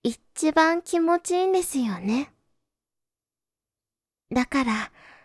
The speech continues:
この音声を聞いて、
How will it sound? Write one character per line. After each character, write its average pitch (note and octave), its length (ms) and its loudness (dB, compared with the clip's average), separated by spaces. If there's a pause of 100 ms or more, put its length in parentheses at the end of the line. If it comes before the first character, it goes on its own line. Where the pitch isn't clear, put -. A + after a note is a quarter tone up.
(360)
こ A#3+ 160 4
の C4+ 320 4
音 D4 60 4
声 B3+ 400 0
を F#3+ 60 -8 (100)
聞 A3 240 -2
い - 40 -14
て、 C4 400 -2